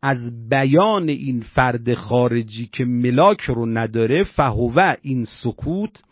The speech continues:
اما لمصلحة او لغفلة، یا روی مصلحتی است یا روی غفلتی است. اما مصلحت،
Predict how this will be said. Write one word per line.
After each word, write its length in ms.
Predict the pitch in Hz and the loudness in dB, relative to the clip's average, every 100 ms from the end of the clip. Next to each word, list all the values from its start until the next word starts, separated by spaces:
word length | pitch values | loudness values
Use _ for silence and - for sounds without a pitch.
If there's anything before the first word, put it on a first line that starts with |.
| _ _ _ - - _ - | _ _ _ -20 -20 _ 6
اما 600 | 196 180 143 131 123 113 | 6 6 2 0 2 0
لمصلحة 1500 | 113 120 139 135 123 - 143 156 226 226 220 208 180 160 147 139 _ | -4 -4 -2 -2 -4 -8 -4 0 0 0 -2 -2 0 0 -2 -8 _
او 260 | 208 247 220 | 2 2 2
لغفلة، 1160 | 165 127 156 156 - 131 120 - 120 117 117 117 _ _ _ _ - _ | 0 2 4 2 0 -4 -4 -4 -8 -8 -12 -16 _ _ _ _ -20 _
یا 360 | 131 190 220 170 | 0 6 6 6
روی 320 | 151 190 165 | 4 2 2
مصلحتی 1160 | 143 139 127 - 131 127 117 214 - 202 180 160 | 2 0 -2 -4 -2 -2 0 0 -2 -8 -8 -10
است 260 | - - _ _ _ - | -14 -20 _ _ _ -4
یا 320 | 135 214 254 | 4 6 6
روی 320 | 247 233 226 | 4 2 2
غفلتی 720 | - 143 - - 131 107 - | 2 -2 -2 -8 -8 -8 -16
است. 280 | - - _ _ _ _ _ - - - - | -20 -20 _ _ _ _ _ -20 -20 -20 -2
اما 360 | 226 247 247 247 | 0 2 2 2
مصلحت، 1040 | 220 185 165 - 156 156 151 196 240 | 2 2 2 -2 -2 -2 0 0 -2